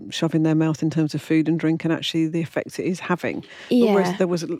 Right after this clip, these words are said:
Speaker 1: a bit of a disconnect with that before, I think. And
Speaker 2: Yeah.
Speaker 1: now I think people realise that food is very much part of your health.
Speaker 2: Exactly,
Speaker 1: <clears throat> And
Speaker 2: exactly.
Speaker 1: drink
Speaker 2: People are
Speaker 1: i-,
Speaker 2: just more
Speaker 1: in a way
Speaker 2: educated.
Speaker 1: that wasn't, yeah, before.
Speaker 2: Yeah, there's a lot of information available out there now. And,
Speaker 1: Mm.
Speaker 2: and so people are changing their lifestyles. And then this,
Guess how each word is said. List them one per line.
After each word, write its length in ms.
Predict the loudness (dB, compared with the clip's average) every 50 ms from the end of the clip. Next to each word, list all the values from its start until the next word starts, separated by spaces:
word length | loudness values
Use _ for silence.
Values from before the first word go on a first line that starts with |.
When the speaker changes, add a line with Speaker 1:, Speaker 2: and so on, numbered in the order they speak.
| -8 -6
Speaker 1:
a 60 | -2
bit 80 | -2 0
of 80 | 0
a 40 | 0
disconnect 540 | 0 0 0 0 -2 -4 -4 -4 -4 -4 -8
with 80 | -6 -6
that 160 | -6 -6 -6
before, 380 | -8 -6 -2 -2 0 0 0
I 40 | -2
think. 300 | -2 -4 -6 -6 -4 0
And 80 | 2 2
Speaker 2:
Yeah. 80 | 2
Speaker 1:
now 60 | 2 -2
I 40 |
think 200 | -4 -4 -4 -2
people 200 | -2 -2 0 2
realise 340 | 2 2 2 2 0 -2 -4
that 120 | -8 -12 -14
food 460 | -10 -6 -4 -2 -2 -2 -2 -2 -2
is 180 | -2 -2 -4
very 240 | -2 -2 0 2 2
much 220 | 0 -2 -4 -6 -6
part 160 | -4 -4 -2
of 60 | -2
your 100 | -2 -2
health. 400 | 0 0 -2 -2 -4 -10 -14 -12 0 0
Speaker 2:
Exactly, 400 | 0 2 2 -2 -4 -2 2 4
Speaker 1:
<clears throat> 60 | 6 6
And 180 | 6 6 4
Speaker 2:
exactly. 220 | 4 4 4 4 4 4
Speaker 1:
drink 80 | 4
Speaker 2:
People 160 | 4 4 4 2
are 60 | 2
Speaker 1:
i-, 20 |
Speaker 2:
just 140 | 2 0 0
more 160 | 2 2 2 0
Speaker 1:
in 260 | 2 4 4 6 6
a 60 | 6
way 140 | 6 6 6
Speaker 2:
educated. 120 | 6 4
Speaker 1:
that 60 | 4
wasn't, 400 | 2 0 0 0 -2 -4 -2 0
yeah, 200 | 0 2 2 2 0
before. 500 | -2 -4 -6 -4 -4 -4 -2 -2 -2 -4
Speaker 2:
Yeah, 80 | -4
there's 180 | -4 -4 -2 0
a 40 | 0
lot 160 | 0 0 0
of 80 | 0 0
information 540 | 0 0 0 2 2 2 2 2 0 -2
available 440 | 0 2 2 2 2 2 0 -2 -4
out 180 | -4 -4 -6 -6
there 160 | -8 -8 -6
now. 300 | -6 -8 -8 -6 -6 -6
And, 160 | -4 -4 -4 -4
Speaker 1:
Mm. 80 | -4
Speaker 2:
and 220 | -4 -4 -6 -8 -10
so 180 | -8 -8 -8
people 280 | -2 0 -2 0 0 -4
are 20 |
changing 320 | -4 -2 -4 -4 -4 -4 -6
their 100 | -6 -4
lifestyles. 560 | -2 -2 -2 -4 -6 -8 -8 -8 -8 -6 -6
And 140 | -6 -6 -6
then 140 | -6 -6 -6
this, 260 | -6 -8 -10 -12